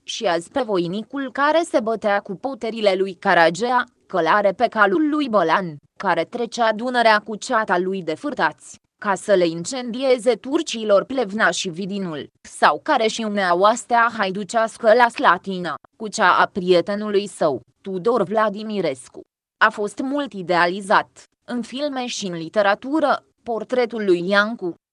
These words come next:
Bogdan Lupescu, Balada unui boier haiduc, Iancu Gianu, W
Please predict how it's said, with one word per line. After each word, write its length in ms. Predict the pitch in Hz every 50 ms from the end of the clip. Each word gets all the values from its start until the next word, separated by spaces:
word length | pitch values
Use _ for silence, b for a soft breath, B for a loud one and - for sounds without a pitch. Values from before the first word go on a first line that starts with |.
| _ _ _ _ _ 156
Bogdan 500 | 170 196 185 190 170 226 220 220 226 226
Lupescu, 600 | 208 185 180 247 240 - - - - 277 269 - _ _ _ -
Balada 480 | 196 190 175 180 185 180 190 196 196 175
unui 240 | 165 170 175 196
boier 420 | 185 180 202 208 220 214 214 202 180
haiduc, 460 | 220 208 190 180 175 165 143 - - - _ _ _
Iancu 480 | 165 175 175 170 170 180 - - 285
Gianu, 500 | 277 196 208 214 196 202 233 262 269 262 240 - _ _ _ - 180
W 320 | 226 233 202 214 233 208